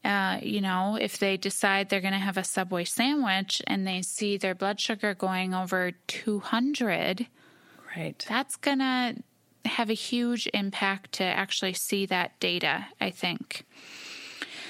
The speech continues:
Speaker 1: So then they're finally making that connection between what they're eating and their blood sugar level. And we know to prevent diabetes and lose weight, it is all about maintaining a normal blood sugar level.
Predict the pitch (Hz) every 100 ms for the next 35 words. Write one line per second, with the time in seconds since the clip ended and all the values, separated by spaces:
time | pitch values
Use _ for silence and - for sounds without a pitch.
0 | - - - 233 285 302 302 277 - 285
1 | 339 370 349 262 254 254 262 233 214 214
2 | - 214 202 196 - 202 196 196 196 202
3 | 190 190 190 - 185 175 240 262 262 262
4 | 254 254 254 - - - _ - 240 254
5 | 247 247 226 202 190 - 180 180 170 170
6 | 170 185 - _ - - - - - -
7 | - 226 254 254 294 311 311 - 285 240
8 | 220 220 226 214 208 196 190 185 185 196
9 | - - 311 339 _ _ _ _ _ _
10 | _ _ - - - 220 214 220 226 208
11 | 208 196 196 - 196 196 - - 208 202
12 | 214 220 220 - 214 - 190 190 190 -
13 | 202 196 190 190 185 185 185 180 175 175
14 | 170 165 165 - - 196 190 - -